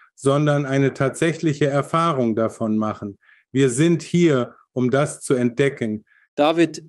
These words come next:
Speaker 2: es war so ein Vergnügen, mit dir zu sprechen. Ich könnte stundenlang mit dir reden und bin sicher, dass wir dich wieder in die Sendung einladen werden,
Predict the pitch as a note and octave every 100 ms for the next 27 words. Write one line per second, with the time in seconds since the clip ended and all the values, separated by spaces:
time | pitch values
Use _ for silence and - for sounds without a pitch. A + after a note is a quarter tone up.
0 | _ - C#3 D3+ D3+ D3 D#3 E3 D#3 D3+
1 | D3+ C3+ C#3+ E3 F3+ D3 C3+ B2+ B2+ -
2 | _ _ - C3 C3 C#3 C3 C3+ - -
3 | C3 B2+ C3+ A#2+ A2+ _ _ _ _ _
4 | _ _ _ _ _ - D3 - D#3 D3+
5 | C#3 E3+ F3+ D#3 D3 D3 C#3 C#3 C#3 B2+
6 | C#3 D3+ C#3 A#2+ B2+ _ _ _ - C#3+
7 | C3+ C#3 C3 B2+ D#3 D#3+ D3 C#3+ D3 -
8 | _ _ _ - C#3 - C#3+ C#3 C#3 D3
9 | C#3 C#3 C3+ C3+ B2+ C3 C#3+ C#3 C3 -
10 | C3 C3 B2+ B2 B2+ B2 B2+ B2+ C3 B2+